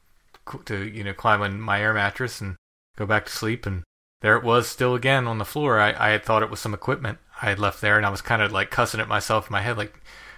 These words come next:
like, "It's a dumb place to leave a recorder, you're gonna step on that," but too tired to really do anything about it. And then, you know, woke up in the morning and thought, "Oh, I, I,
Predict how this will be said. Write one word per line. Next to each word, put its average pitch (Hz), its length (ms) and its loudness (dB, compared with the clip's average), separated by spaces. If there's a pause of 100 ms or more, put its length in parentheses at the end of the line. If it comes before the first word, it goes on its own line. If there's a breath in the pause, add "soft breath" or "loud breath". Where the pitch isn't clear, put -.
like, 110 80 2
"It's 107 100 0
a 117 40 -2
dumb 110 220 2
place 113 220 2
to 117 60 -6
leave 107 160 -2
a 104 60 -4
recorder, 110 500 2
you're 104 140 -2
gonna 98 220 -4
step - 340 0
on 101 140 -4
that," 98 260 -4 (720)
but 107 220 0
too 131 120 2
tired 110 300 6
to 101 80 -2
really 101 240 0
do 113 180 -2
anything 101 280 0
about 95 280 -2
it. 120 120 -6 (600)
And 104 220 0
then, 98 300 0 (160)
you 123 100 -2
know, 107 80 2
woke 110 260 0
up 113 140 2
in 107 40 0
the 104 60 0
morning 123 300 4
and 101 80 -2
thought, 104 240 4
"Oh, 117 80 6
I, 107 120 8
I, 110 320 0